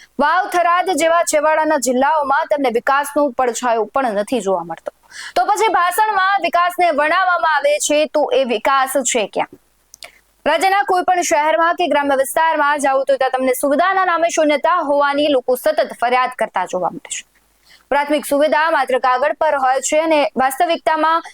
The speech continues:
એવું કશું નથી હોતું, કારણ કે ન તો પીવાના પાણીના ઠેકાણા હોય છે, ન તો શાળા કે આરોગ્ય કેન્દ્રના, અને ખાસ કરીને ન તો રોડ રસ્તાના.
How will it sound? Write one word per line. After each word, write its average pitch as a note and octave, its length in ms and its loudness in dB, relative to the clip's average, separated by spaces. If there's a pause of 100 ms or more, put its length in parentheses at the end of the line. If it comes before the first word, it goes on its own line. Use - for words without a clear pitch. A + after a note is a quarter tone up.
એવું D#4 220 0
કશું F4 340 0
નથી C4+ 200 0
હોતું, B3+ 260 0
કારણ D#4+ 280 0
કે D#4 260 0 (200)
ન D#4 120 2
તો F#4+ 140 2
પીવાના D#4+ 400 0
પાણીના F4 440 0
ઠેકાણા D#4 460 0
હોય C#4+ 180 0
છે, D4+ 180 0
ન C#4+ 120 2
તો C4 120 0
શાળા E4+ 380 0
કે D#4+ 120 -2
આરોગ્ય B3+ 340 0
કેન્દ્રના, A#3 500 -2 (460)
અને C#4 180 0
ખાસ C4+ 340 -2
કરીને D#4 340 2
ન C4+ 160 2
તો C#4+ 220 0
રોડ C4 260 0
રસ્તાના. A3+ 480 -4